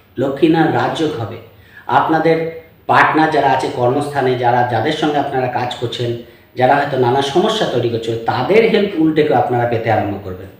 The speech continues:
কর্মের দিক থেকে ডেভেলপমেন্ট দেখতে পারবেন, হঠাৎ প্রমোশন হতে পারে, আর্থিক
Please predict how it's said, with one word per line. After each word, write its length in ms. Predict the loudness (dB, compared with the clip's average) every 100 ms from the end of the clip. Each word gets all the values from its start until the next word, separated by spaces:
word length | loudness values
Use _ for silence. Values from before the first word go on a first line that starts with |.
| -20 _ _ _ _ _ _ _ _ _
কর্মের 320 | 4 6 6 4
দিক 140 | 0 -2
থেকে 140 | -4 0
ডেভেলপমেন্ট 500 | 0 2 0 0 0 -2
দেখতে 220 | -4 -6
পারবেন, 260 | -6 -8 -10 -4
হঠাৎ 240 | 0 0 0
প্রমোশন 400 | 0 2 2 2 0
হতে 160 | -2 -6
পারে, 180 | -8 -10 -12 -20 -20 _ -20 -20 _ -20 -2
আর্থিক 340 | 0 2 0